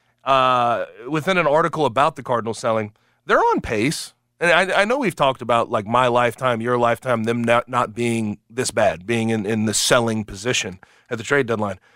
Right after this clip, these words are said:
They're actually on pace for their worst record in a hundred and seven years. Did you, like, nineteen fifteen, they went sixty and ninety-three.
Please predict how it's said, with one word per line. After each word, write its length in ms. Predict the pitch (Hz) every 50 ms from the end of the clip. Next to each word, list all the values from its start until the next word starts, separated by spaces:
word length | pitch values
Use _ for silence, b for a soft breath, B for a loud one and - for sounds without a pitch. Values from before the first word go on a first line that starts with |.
| b b b b
They're 160 | - 226 311
actually 340 | 294 226 202 208 - - 220
on 120 | 185 143 123
pace 200 | - 135 147 143
for 120 | - -
their 100 | 131 113 98
worst 320 | 98 113 139 151 - -
record 240 | 123 120 - - 117
in 80 | 98 90
a 60 | 90
hundred 320 | - - 123 127 123 107
and 120 | 95 92 -
seven 380 | - - 127 110 101 101 92
years. 420 | 90 95 98 90 - - - - _ -
Did 140 | 131 127 123
you, 200 | 156 135 131 135
like, 200 | 135 127 104 110
nineteen 460 | 135 156 196 220 - - 220 226 202
fifteen, 440 | - - - - - - 175 160 147
they 80 | 147 143
went 160 | 139 123 -
sixty 400 | - - - 190 - - - 185 175
and 80 | 156 147
ninety-three. 760 | 151 151 151 151 143 131 - - 135 120 110 98 95 92